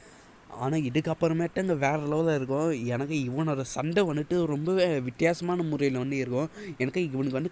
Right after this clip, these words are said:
கண்ணு தெரியாது இல்லையா? அதனால வந்துட்டு எப்படி சண்டை போடுவான்னு இவனுக்கும் தெரியாது.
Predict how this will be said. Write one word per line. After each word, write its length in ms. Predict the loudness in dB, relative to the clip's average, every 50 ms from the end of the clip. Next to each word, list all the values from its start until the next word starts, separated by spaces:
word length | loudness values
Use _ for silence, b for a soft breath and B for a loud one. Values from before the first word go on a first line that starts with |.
| -4 -4
கண்ணு 240 | -2 -2 -2 -2 0
தெரியாது 360 | 0 2 2 2 2 0 0
இல்லையா? 340 | -2 -2 0 0 -2 -2 -4 B B B -10 B
அதனால 460 | -4 -2 0 0 0 2 2 2 0
வந்துட்டு 220 | 0 -2 -2 -2 -2
எப்படி 300 | -2 -2 0 0 0 0
சண்டை 320 | 0 -2 -2 -4 -4 -2 0
போடுவான்னு 380 | 2 2 2 2 0 0 -2 -2
இவனுக்கும் 420 | 0 0 2 2 2 0 -2 -2
தெரியாது. 600 | -2 -4 -4 -2 -2 -4 -4 -2 -2 -4 -4 -6